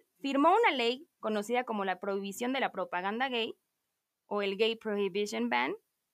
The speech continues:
que desde mi perspectiva ni que fuera, ni que fueran dulces, como que propaganda gay. Pero bueno, y este prohíbe enseñar a los niños sobre relaciones poco convencionales. E incluía warnings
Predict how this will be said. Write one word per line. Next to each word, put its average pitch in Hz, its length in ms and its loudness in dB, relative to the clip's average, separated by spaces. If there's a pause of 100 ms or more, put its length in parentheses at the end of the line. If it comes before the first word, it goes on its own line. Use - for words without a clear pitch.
que 214 100 0
desde 233 180 2
mi 233 100 2
perspectiva 220 500 -2
ni 208 160 -4
que 185 120 -8
fuera, 208 440 0 (440)
ni 220 120 -12
que 262 80 -6
fueran 320 240 2
dulces, 233 400 -2
como 294 180 -4
que 220 80 -12
propaganda 254 500 2
gay. 214 240 -6 (420)
Pero 202 120 -4
bueno, 220 260 0 (300)
y 349 120 2
este 415 260 4
prohíbe 294 400 2
enseñar 240 600 2
a 427 60 4
los 262 180 0
niños 240 280 -2
sobre 202 220 -2
relaciones 202 580 -2
poco 403 360 2
convencionales. 196 840 0 (1000)
E 285 140 10
incluía 294 600 10
warnings 311 640 6